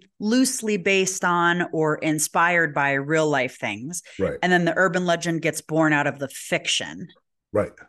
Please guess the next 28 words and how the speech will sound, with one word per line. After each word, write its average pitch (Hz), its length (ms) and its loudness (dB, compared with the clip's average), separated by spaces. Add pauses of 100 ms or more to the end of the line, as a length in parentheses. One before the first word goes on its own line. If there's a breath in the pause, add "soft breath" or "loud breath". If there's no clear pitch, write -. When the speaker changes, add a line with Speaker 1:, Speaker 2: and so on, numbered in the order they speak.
(120)
Speaker 1:
You 156 160 0
know, 147 280 0
like, 185 220 2
Speaker 2:
Yeah. - 160 -6 (160)
Speaker 1:
it's 202 240 0
just, 196 180 0
yeah, 208 240 4
it's 156 160 -2
just, 180 160 0
like, 170 160 0
this - 320 -2
societal 180 800 0
game 165 280 0
of 143 120 0
telephone 147 640 0
that 143 120 0
is 135 140 -2
being 139 320 -2
played 131 520 -4 (300 loud breath)
where 151 200 -2
their 156 80 0
Speaker 2:
Mm-hmm. - 60 -4
Speaker 1:
stuff 165 200 -2
is 147 100 -4
being 147 280 0
passed 147 440 -2
down. 139 440 0 (400 loud breath)
And 151 500 2